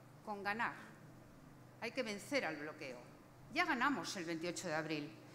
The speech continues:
y ganamos el veintiséis de mayo y ganamos en menos de un mes, de un, menos de un mes,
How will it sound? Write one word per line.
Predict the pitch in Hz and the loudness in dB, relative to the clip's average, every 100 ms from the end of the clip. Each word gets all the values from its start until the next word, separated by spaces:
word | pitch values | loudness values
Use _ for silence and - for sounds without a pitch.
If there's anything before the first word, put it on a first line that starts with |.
| - | 0
y | 254 | 8
ganamos | 247 254 349 254 - | 10 12 12 10 6
el | 220 | 2
veintiséis | 202 185 202 208 185 | 0 0 -2 -2 0
de | 180 | 0
mayo | 170 165 156 151 - - - | 2 2 2 -2 -6 -10 -2
y | 254 | 6
ganamos | 269 339 349 339 | 8 8 6 4
en | 320 | 6
menos | 320 339 320 | 6 6 6
de | 302 | 4
un | |
mes, | 302 359 370 - 226 | 6 6 4 0 2
de | 294 | 6
un, | 285 | 8
menos | 349 339 339 | 8 6 4
de | |
un | 269 | 4
mes, | 269 339 - | 6 4 2